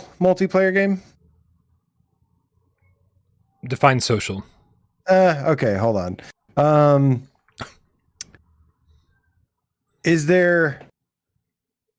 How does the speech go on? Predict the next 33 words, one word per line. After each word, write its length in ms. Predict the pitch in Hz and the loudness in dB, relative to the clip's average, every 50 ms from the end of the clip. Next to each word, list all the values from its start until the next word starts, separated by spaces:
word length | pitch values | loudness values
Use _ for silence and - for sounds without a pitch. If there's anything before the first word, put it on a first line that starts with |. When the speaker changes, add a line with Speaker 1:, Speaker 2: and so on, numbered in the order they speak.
| _ - - | _ -6 -2
Speaker 1:
uh, 320 | 147 135 127 113 101 - - - - _ _ _ _ _ _ _ _ _ _ _ | 0 0 2 0 -2 -4 -8 -10 -16 _ _ _ _ _ _ _ _ _ _ _
<laughs> 880 | _ _ _ _ _ _ _ _ _ _ _ _ _ _ _ _ _ _ | _ _ _ _ _ _ _ _ _ _ _ _ _ _ _ _ _ _
he 300 | - 135 135 - 208 190 | -6 -6 -2 0 0 0
said 540 | - - - 190 165 139 - 143 123 107 - - - - _ _ _ | 0 0 -2 -2 -2 -2 -6 -10 -12 -12 -14 -16 -18 -20 _ _ _
he 140 | - 208 208 | 0 2 2
better 300 | 139 139 151 156 156 135 | 4 2 2 2 2 0
not 220 | 120 110 107 98 | -2 -4 -6 -4
do 120 | 104 107 95 | -4 -4 -4
Puzzle 320 | - 123 110 98 101 92 | -2 -2 -2 -2 -4 -6
Bobble. 420 | 82 87 82 85 82 - 90 101 - - - _ _ _ _ _ - - - | -6 -8 -8 -10 -8 -10 -10 -12 -12 -18 -20 _ _ _ _ _ -20 -14 -8
I 40 | - | -6
swear 260 | - - - 131 123 | -4 -2 0 0 0
to 80 | 110 98 | 0 0
God, 340 | 92 104 101 98 92 90 104 - - - _ _ _ _ _ _ _ _ _ - | 0 0 0 0 -2 -4 -6 -12 -18 -20 _ _ _ _ _ _ _ _ _ -2
I, 80 | 120 120 | 0 0
I'll 200 | 110 87 95 - | 0 0 -2 -6
fucking 440 | - - - - - 123 135 139 | -6 -8 -10 -4 0 2 2 2
kill 240 | 135 - 131 110 110 | 2 0 0 0 0
him. 260 | 123 - 147 135 131 135 - - 151 143 139 - 156 - 143 | -2 -2 -2 -2 -2 0 0 0 0 0 -2 -2 -2 -2 -2
<laughs> 40 | - | -4
Speaker 2:
Also 280 | - - 113 - - 127 | -4 -8 -8 -6 -6 -6
a 40 | 117 | -4
shooter. 760 | 113 107 101 - - - - - - - - - - - - _ _ _ _ - - - | -4 -4 -4 -4 -4 -6 -8 -10 -8 -4 -2 -2 -2 -4 -8 _ _ _ _ -12 -2 -2
Speaker 1:
<laughs> 680 | - - - - - 185 151 143 - - 160 160 - - - - - _ _ _ _ _ _ _ _ _ _ _ - | -2 -2 0 0 0 2 2 0 0 -2 -2 -2 -2 -8 -18 -20 -20 _ _ _ _ _ _ _ _ _ _ _ 2
Um, 680 | 139 143 147 147 143 139 139 135 131 127 127 127 107 - - _ _ _ _ _ _ _ _ _ _ _ _ _ _ _ _ _ _ _ _ _ _ - - - | 2 4 6 6 6 6 6 4 4 2 0 -2 -4 -6 -14 _ _ _ _ _ _ _ _ _ _ _ _ _ _ _ _ _ _ _ _ _ _ -20 -16 -4
came 140 | - 165 175 | 0 2 2
out 120 | 175 160 | 2 2
within 160 | 156 131 147 151 | 2 2 2 2
the 60 | 147 139 | 4 4
last 240 | 135 135 127 - | 2 2 0 0
two 80 | - 139 | 0 2
years, 300 | 131 123 117 113 104 92 | 4 4 4 2 2 0
guys. 400 | 110 95 98 98 95 - - | -2 -2 -2 -2 -4 -6 -12